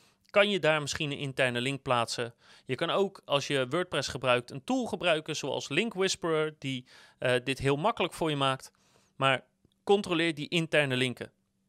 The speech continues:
Er zijn nog veel meer manieren om het te checken, zeker voor webshop-platformen, maar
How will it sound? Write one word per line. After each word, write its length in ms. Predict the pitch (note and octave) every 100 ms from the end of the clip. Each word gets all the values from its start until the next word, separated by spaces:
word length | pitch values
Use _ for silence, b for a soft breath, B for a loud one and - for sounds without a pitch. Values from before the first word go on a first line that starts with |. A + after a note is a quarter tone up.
| _ -
Er 140 | C3+
zijn 140 | C3+ D#3
nog 120 | D3
veel 220 | - A#3
meer 180 | A3 G3
manieren 320 | F#3+ F#3+ F3
om 80 | E3
het 100 | D#3+
te 80 | D3+
checken, 320 | - E3 C#3+
zeker 280 | F3 E3+ C#3+
voor 220 | - C#3
webshop-platformen, 1000 | C#3+ F3+ - D#3+ E3+ D#3+ - D#3+ C#3+ C#3+
maar 220 | C3 B2+